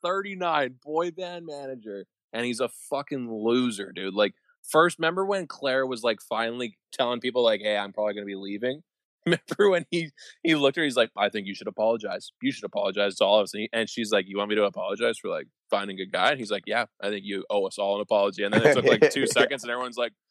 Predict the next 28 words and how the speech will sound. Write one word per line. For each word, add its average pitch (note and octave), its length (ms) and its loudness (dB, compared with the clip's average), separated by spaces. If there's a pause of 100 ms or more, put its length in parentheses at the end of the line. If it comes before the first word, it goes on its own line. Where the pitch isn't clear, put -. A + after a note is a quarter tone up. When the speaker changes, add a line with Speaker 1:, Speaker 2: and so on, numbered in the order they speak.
(180)
Speaker 1:
"No, B2+ 260 2
it's C3 160 -6
cool. C#3 480 -4
Like, A#2 240 -4
we're, B2+ 140 -8
we C3 180 -6
understand." B2 420 -10 (220)
<laughs> C#3 160 -14 (480)
And D3 200 -10
Kenny's C3 220 4
Speaker 2:
Yeah, B2 260 8
Speaker 1:
just A#2+ 100 4
sitting B2+ 160 -4
Speaker 2:
the D#3+ 80 8
Speaker 1:
there E3 80 2
Speaker 2:
one, E3 280 6
Speaker 1:
moping. D#3 200 -2
Speaker 2:
my, E3 220 8 (120)
my D#3+ 280 6
one E3+ 400 0
dark B2+ 280 0
horse, E3+ 460 -4
my A#2+ 140 -6
one C#3 260 -10
dark A2 260 -6
horse C3+ 280 -8
right C3+ 200 -10
now D3+ 360 -2